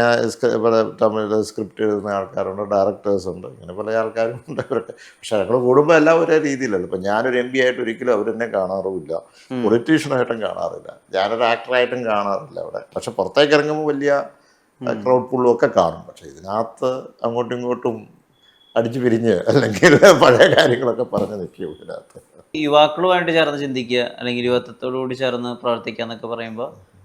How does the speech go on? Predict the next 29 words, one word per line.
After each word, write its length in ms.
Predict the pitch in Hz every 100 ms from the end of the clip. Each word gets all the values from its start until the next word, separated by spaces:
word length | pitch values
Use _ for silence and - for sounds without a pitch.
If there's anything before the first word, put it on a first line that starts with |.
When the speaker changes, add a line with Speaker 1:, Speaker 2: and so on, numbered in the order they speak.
| 131
Speaker 2:
വിക്കിപീഡിയ 460 | 131 143 139 151 147
പ്രകാരം 380 | 151 151 147 151 156
ജോസ് 180 | 143 -
കെ 60 | 139
മാണിക്ക് 220 | 135 135 139
അറുപത് 280 | 123 123 127
വയസ്സാണ്. 380 | 117 107 - - - _ _ _ _ 131
യുവത്വം 300 | 135 139 160 160
എത്രമാത്രം 440 | 160 151 151 151
ഉണ്ട് 160 | 143 95
ഉള്ളിൽ? 220 | 113 123
Speaker 1:
I'm 80 | 101
a 80 | 95
forever 380 | 104 98 98 104 95
young 160 | 95 101 87
ആണല്ലോ, 320 | 82 82 80 87
അതുകൊണ്ട് 360 | 92 92 104 98 95 85
അങ്ങനെയൊന്നും 520 | 107 131 147 120 110 104
നമ്മൾ 140 | 95 95 85
ആലോചിക്കുന്നില്ല. 720 | 90 90 87 - - - - - -
Speaker 2:
പ്രായം 260 | 147 156
Speaker 1:
ഞാൻ 100 | 113 160
Speaker 2:
ആലോചിക്കുന്നില്ല. 400 | 151 139 - 110
Speaker 1:
ആലോചിക്കുന്നില്ല. 400 | 113 110 82 85 101
ഞാൻ 80 | 127 123
ഒരിക്കലും 280 | 120 123 117
എൻ്റെ 120 | 113 107
ബർത്ത്ഡേ 280 | 104 113 107
ആഘോഷിക്കാറുമില്ല. 760 | 95 95 - 101 110 107 -